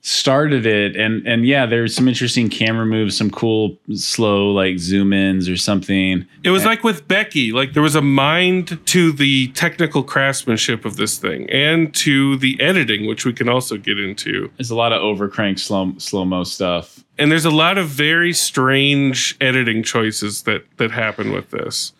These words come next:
Speaker 1: Yeah, like cro-, cross-cutting, like, these weird flashbacks that, like, are jarring 'cause it's, like, nighttime and daytime for some of 'em. And you're like, "What's, what am I looking at?" Like,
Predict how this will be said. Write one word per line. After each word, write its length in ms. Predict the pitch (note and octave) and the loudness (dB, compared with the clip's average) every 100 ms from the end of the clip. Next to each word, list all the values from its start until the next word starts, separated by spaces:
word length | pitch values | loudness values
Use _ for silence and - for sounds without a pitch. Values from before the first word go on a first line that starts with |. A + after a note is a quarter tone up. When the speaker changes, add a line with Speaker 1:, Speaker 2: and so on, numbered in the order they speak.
| _ | _
Speaker 1:
Yeah, 420 | A2 A2 A2+ G#2+ | 0 2 2 2
like 260 | G#2 G2+ F#2 | 2 0 -2
cro-, 380 | - B2 A2+ A#2 | -2 0 0 -2
cross-cutting, 800 | - B2+ B2 - B2+ B2+ C3+ C3+ | -2 0 -2 0 2 4 2 2
like, 320 | G#2 G2 _ | 0 -2 _
these 280 | A2 G2+ G#2 | 0 0 0
weird 360 | A2 G#2 G2+ | 0 2 0
flashbacks 1080 | F#2+ G#2+ G2 G#2 - - - A2+ A2 A2+ - | -2 -2 0 -2 -6 -6 -2 -2 -2 -4 -4
that, 240 | G#2+ F2 | -2 -2
like, 440 | F#2 F#2 F2+ F2 - | 0 0 0 -2 -4
are 320 | F2 F2 E2 | -2 0 -2
jarring 840 | D#2+ - F#2 F2+ G2+ A2 A2 A2 | -4 -2 0 0 0 -2 -2 -4
'cause 240 | A#2 G#2+ F#2+ | -6 -6 -6
it's, 160 | F2 | -4
like, 160 | F#2+ E2+ | -2 0
nighttime 520 | F#2 F#2 F2+ F#2+ F2+ | 0 -2 -2 -2 0
and 100 | E2+ | 0
daytime 640 | E2 E2+ E2 G#2 G2+ G2+ G2 | 0 -2 -2 -2 0 0 -2
for 100 | G#2 | -2
some 220 | A#2 A2 | -2 -2
of 100 | G#2+ | -2
'em. 300 | A2+ A2 G#2 - | -2 -2 -2 0
And 100 | F#2 | 0
you're 160 | F#2 | 0
like, 220 | F#2+ E2 - | 0 -2 -4
"What's, 680 | E2 G2 G2 - - - - | -4 -4 -4 -8 -6 -6 -4
what 140 | G2+ | -2
am 80 | G#2+ | 0
I 120 | A#2 | 0
looking 300 | G#2+ A2+ G2 D#2+ | 0 -2 -2 -2
at?" 280 | C#2 B1 | -2 -6
Like, 540 | C#2 D2+ D2+ C#2+ - | -6 -4 -4 -6 -12